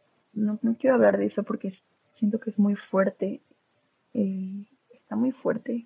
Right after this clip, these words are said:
Está muy fuerte también la, la manipulación mediática, amiga. O sea, esa forma de impactar en nuestros cerebros,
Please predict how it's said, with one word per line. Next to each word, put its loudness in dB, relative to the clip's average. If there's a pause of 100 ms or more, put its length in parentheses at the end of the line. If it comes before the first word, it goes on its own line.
(720)
Está -2
muy 6
fuerte -2
también -4
la, -10
la -6
manipulación -2
mediática, -4
amiga. -2
O -6
sea, -12 (260)
esa -4
forma -4
de -10 (520)
impactar -6
en -8
nuestros -12
cerebros, -8